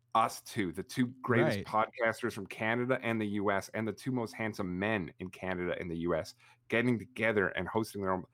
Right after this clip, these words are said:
Speaker 1: finding each other, like, like, what are this, uh, the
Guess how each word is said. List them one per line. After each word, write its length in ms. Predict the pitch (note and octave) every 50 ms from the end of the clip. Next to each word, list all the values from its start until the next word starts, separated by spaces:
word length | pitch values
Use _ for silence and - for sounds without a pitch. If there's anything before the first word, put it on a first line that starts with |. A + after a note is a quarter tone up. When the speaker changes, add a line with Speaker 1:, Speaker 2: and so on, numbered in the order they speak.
| _ - _ _ -
Speaker 1:
finding 380 | - A#2+ A#2+ C3 D3 C3+ B2+ G#2
each 340 | A2 G2 - A#2+ G2 - -
other, 240 | G#2+ G2+ G2+ G2 G2
like, 180 | G2+ G2 F2
like, 160 | G2+ G2+ F#2
what 140 | G#2 A#2+ C#3
are 100 | D#3+ B2 F#2+
this, 180 | F#2+ F#2 - -
uh, 300 | - - - - - - - - - - - - - - - _ -
the 120 | - E2+